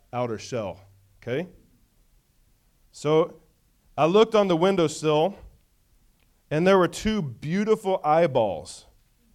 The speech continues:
with pretty blue and green in them. They looked like jewels. I told her God is making her eyes pretty and bright again. Hmm. When she looked at me, her dark eyes were gone. Now she had beautiful eyes.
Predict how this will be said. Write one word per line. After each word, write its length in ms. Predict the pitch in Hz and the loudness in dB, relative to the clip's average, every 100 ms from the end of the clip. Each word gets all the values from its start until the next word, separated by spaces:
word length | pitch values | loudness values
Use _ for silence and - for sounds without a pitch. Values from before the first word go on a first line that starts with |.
| - | -10
with 200 | 127 120 | -10 -10
pretty 380 | - 165 185 165 | -8 -4 -2 -4
blue 400 | 120 151 170 180 | -4 -2 0 0
and 160 | 135 | -4
green 240 | 120 147 120 | -4 -4 -4
in 100 | 104 | -6
them. 280 | 90 82 - _ _ _ _ _ _ _ _ _ - | -10 -14 -20 _ _ _ _ _ _ _ _ _ -10
They 140 | 120 | -4
looked 220 | 139 160 | 0 0
like 140 | 156 139 | -2 -4
jewels. 600 | 117 165 147 85 - - - _ _ _ _ _ _ _ | -4 -2 -2 -4 -12 -20 -20 _ _ _ _ _ _ _
I 100 | 117 | -14
told 240 | 113 147 156 | -6 -2 -2
her 80 | |
God 320 | 123 147 160 165 | -2 -2 0 0
is 100 | 135 | -2
making 340 | 151 156 151 | -2 -2 -4
her 160 | 135 135 | -4 -4
eyes 280 | 135 139 - | -4 -4 -6
pretty 480 | - 165 165 175 | -10 -4 -2 -2
and 220 | 151 131 120 | -2 -6 -6
bright 400 | 131 139 143 117 | -2 0 -2 -6
again. 400 | 104 107 90 - - _ _ _ - _ _ | -10 -10 -10 -14 -20 _ _ _ -20 _ _
Hmm. 280 | 120 113 90 - - - - _ _ _ _ - | -4 -4 -6 -14 -20 -20 -20 _ _ _ _ -6
When 120 | 127 | -6
she 180 | 120 143 | -4 0
looked 300 | 156 185 180 | 4 4 2
at 100 | 151 | -4
me, 320 | 147 147 170 - _ _ _ | -2 -2 -4 -12 _ _ _
her 140 | 143 | -8
dark 360 | 123 156 156 151 | -2 2 2 2
eyes 280 | 147 156 131 | 0 0 -2
were 120 | 127 | -6
gone. 440 | 110 147 143 127 | -2 0 0 0
Now 180 | 123 135 | -2 -2
she 140 | 131 135 | -4 -6
had 180 | 113 | -8
beautiful 420 | 104 123 120 123 127 | -6 -6 -6 -8 -6
eyes. 440 | 139 87 - | -6 -10 -16